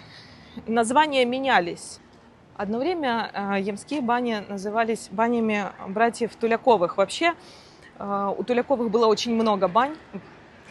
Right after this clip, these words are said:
в самых разных районах города. И они были, ну, можно их было назвать такими банными монополистами,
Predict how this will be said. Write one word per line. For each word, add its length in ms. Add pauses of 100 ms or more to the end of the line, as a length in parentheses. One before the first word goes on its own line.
(120)
в 40
самых 320
разных 380
районах 380
города. 420 (540)
И 60
они 220
были, 340 (760)
ну, 200 (360)
можно 320
их 100
было 240
назвать 340
такими 320
банными 440
монополистами, 840